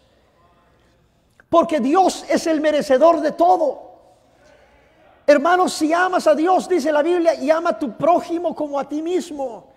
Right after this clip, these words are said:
Pero primero tienes que amar a Dios, porque no puedes amar al prójimo sin haber antes amado a Dios.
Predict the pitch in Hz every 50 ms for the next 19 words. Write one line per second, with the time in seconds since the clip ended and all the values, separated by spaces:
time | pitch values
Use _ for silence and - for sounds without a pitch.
0 | _ _ _ _ _ _ _ _ - _ _ - 294 302 302 294 294 302 269 262
1 | 254 247 247 302 359 381 370 339 285 - 269 311 330 311 - - - 277 262 269
2 | 269 269 240 220 254 294 339 370 320 - - 302 269 262 - 269 254 247 - -
3 | 277 294 294 262 - 240 226 226 269 330 359 339 320 302 262 - - - 359 381
4 | 370 294 226 254 240 226 226 214 - 196 - - _ _ _ _ _ _ _ _
5 | _ _ _ _ - - - 311 285 254 247 233 247 254 247 233 226 - 240 247
6 | 214 - 214 190 - 214 190 185 202 196 180 185 170 180 185 160 139 - - -
7 | - - -